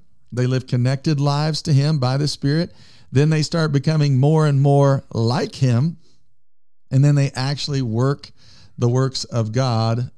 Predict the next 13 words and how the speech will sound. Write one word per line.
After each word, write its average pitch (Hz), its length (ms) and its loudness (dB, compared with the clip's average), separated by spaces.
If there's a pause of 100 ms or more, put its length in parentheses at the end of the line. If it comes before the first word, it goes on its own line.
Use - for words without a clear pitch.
in 131 240 0
<laughs> - 80 -20
partnership - 1300 -4 (800)
with 135 280 0
him. 107 300 -2
So 135 160 -4
let 165 100 2
me 226 80 0
give 208 160 -2
you 190 100 0
some 170 200 -4
scripture 123 480 -4
here. 107 320 -2